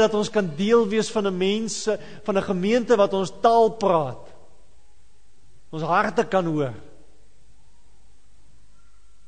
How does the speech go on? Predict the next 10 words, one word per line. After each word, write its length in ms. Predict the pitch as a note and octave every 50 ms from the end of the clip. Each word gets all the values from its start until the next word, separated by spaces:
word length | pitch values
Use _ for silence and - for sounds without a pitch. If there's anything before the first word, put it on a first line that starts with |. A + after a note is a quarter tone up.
| - - - - - - - - - - - - - - - - - - - - - - - - - - - - - - - - - - - - - - - - - -
Dankie, 300 | - - B3 G#3+ B3 B3+
Here, 300 | A3 A#3 A#3+ A#3+ A#3 A#3
vir 140 | A#3 A#3+ A3+
ons 260 | A3 A3 A3 F3 - - - -
kinders 380 | - D#4 C#4+ D4 C#4+ B3 F3 G3
wat 180 | A#3+ A3+ -
ons 140 | A3 G#3 -
daarbo 420 | A3 G#3 F3+ D3 D3+ F#3 G#3+ G#3+
kan 180 | G#3+ G#3+ G#3+ G3
hoor. 400 | F#3 F#3+ F#3+ F#3+ F3 D#3 C3+ A2